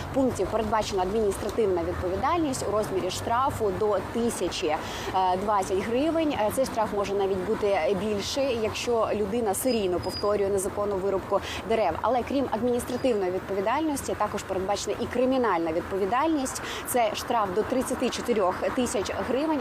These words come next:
а також, е, можливе позбавлення волі сроком від трьох до п'яти років, якщо,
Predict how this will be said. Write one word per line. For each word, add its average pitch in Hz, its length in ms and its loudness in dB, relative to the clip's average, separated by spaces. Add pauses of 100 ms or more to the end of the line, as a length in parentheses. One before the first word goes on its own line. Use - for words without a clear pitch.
а 233 180 0
також, 262 320 0
е, - 560 -2
можливе 233 440 2
позбавлення 208 640 2
волі 240 340 2
сроком 226 380 0
від 214 120 0
трьох 233 300 0 (100)
до 196 140 2
п'яти 214 460 0
років, 254 340 0
якщо, 202 380 -4